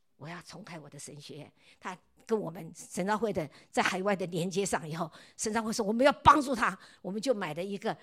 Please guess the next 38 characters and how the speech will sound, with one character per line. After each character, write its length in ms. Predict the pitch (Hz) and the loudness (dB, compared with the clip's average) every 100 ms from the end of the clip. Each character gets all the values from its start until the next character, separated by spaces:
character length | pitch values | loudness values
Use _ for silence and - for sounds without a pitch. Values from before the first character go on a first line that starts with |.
| - | -8
被 140 | - 226 | -2 0
废 240 | - 294 | 0 -2
弃 200 | - 254 | -2 -4
的 100 | 190 | -4
高 200 | - 196 | -2 -2
中， 240 | 190 196 202 _ _ - | -2 -6 -8 _ _ 0
为 120 | 226 | 0
他 140 | 214 | 0
装 240 | - 233 208 | -2 -2 -2
修， 240 | 202 170 - | -4 -6 -4
后 160 | 220 | -4
来 100 | 156 | -4
就 140 | 151 170 | -6 -8
开 240 | - 175 | -2 -2
了 100 | 160 | -2
昆 220 | - 208 | 2 2
明 160 | 160 143 | 2 -4
的 100 | 160 | -6
神 180 | - 233 | -6 -6
学 200 | - 170 | -6 -8
院， 180 | 170 _ _ _ - | -10 _ _ _ -4
叫 140 | 202 | -2
做 80 | 185 | -2
民 240 | 175 165 | -2 -4
主 180 | 196 160 | -4 -6
神 240 | 131 135 156 | -8 -8 -8
学 180 | 139 | -6
院。 140 | 151 160 _ _ - _ _ | -6 -8 _ _ -20 _ _
但 140 | - 359 | 2 4
是 260 | - 277 - - | 4 2 0 -2
他 100 | 359 | 0
的 120 | 311 | 0
第 160 | - 311 | 0 -2
八 280 | - 285 320 | -2 -2 0
个 140 | 247 | 0
孩 220 | - 165 | 0 -2
子 240 | 170 160 - - - _ _ _ _ _ | -2 -6 -10 -18 -20 _ _ _ _ _
就 160 | - | 2